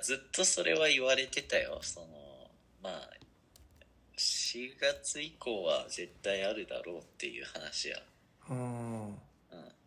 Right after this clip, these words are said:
Speaker 2: へー。
Speaker 1: まあ、夏ぐらいだと思ってたけどね。
Speaker 2: うんうんうん。
Speaker 1: 思っ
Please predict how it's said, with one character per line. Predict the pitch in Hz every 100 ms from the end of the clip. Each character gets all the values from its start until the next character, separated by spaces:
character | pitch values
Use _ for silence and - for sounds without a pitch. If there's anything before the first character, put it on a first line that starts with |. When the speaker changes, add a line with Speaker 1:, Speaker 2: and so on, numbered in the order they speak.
| _ _ -
Speaker 2:
へ | 127 123 123 120 117 113 113 - _ _ 107
ー。 |
Speaker 1:
ま | 110 78
あ、 | 80
夏 | 80 87 - 135
ぐ | 131 165
ら | 147
い | 110
だ | -
と | - 73
思 | 73 80
っ |
て | - -
た | - -
け | - -
ど |
ね。 | -
Speaker 2:
う | 143
ん |
う | 127
ん | 120 123 113 113
う | 117
ん。 |
Speaker 1:
思 |
っ | 110